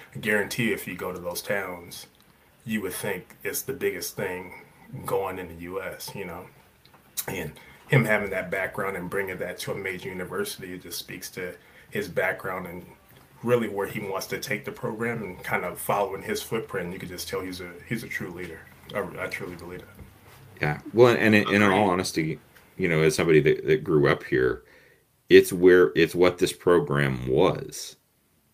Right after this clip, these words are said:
Speaker 2: before. Like, yes, Seattle is a much different city than it has been, than it, than it used to be. But before the Seahawks were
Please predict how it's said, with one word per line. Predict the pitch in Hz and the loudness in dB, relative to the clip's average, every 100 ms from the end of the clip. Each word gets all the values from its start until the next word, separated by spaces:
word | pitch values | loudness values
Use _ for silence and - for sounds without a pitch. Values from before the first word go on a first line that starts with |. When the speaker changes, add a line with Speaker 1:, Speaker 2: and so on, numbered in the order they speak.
| _ | _
Speaker 2:
before. | 71 - 90 65 | -2 6 6 6
Like, | 73 76 - | 4 4 8
yes, | 95 - | 6 8
Seattle | 95 82 82 80 | 6 8 6 4
is | 78 | 2
a | |
much | 82 78 - | 2 0 2
different | 85 - - | 0 0 -4
city | - 82 76 | 2 2 4
than | 73 67 | 2 0
it | 65 | -2
has | - 82 82 82 | 0 0 0 -2
been, | - - | -8 -4
than | 73 69 | -2 0
it, | 65 69 | -2 0
than | 76 | 0
it | 73 | 0
used | 73 95 - - | 0 -2 0 0
to | |
be. | 69 64 62 - - - - _ _ | 2 0 -2 -10 -20 -20 -20 _ _
But | - 73 69 - _ _ _ _ _ _ _ _ _ _ _ _ _ _ _ - | 4 4 2 -4 _ _ _ _ _ _ _ _ _ _ _ _ _ _ _ -6
before | 92 80 104 107 | 0 2 8 8
the | 113 | 6
Seahawks | - 101 98 82 - - | 2 2 4 2 -2 4
were | 76 | 4